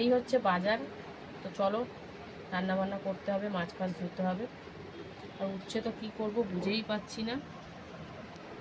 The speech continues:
চলো মাছ ফাছ ধুয়ে তারপরে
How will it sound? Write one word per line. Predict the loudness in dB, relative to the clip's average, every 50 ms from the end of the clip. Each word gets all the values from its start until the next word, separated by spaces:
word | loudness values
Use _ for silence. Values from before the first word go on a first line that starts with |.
| -10 -10 -10 -12 -10 -12 -10 -8 -6 -4 -2 -2 -2 -2 -2 -2 -2 -2 -4 -4 2 4
চলো | 6 6 6 6 4 2 0
মাছ | 0 0 0 0 0
ফাছ | 0 0 0 0
ধুয়ে | 0 0 2 2
তারপরে | 2 2 2 0 0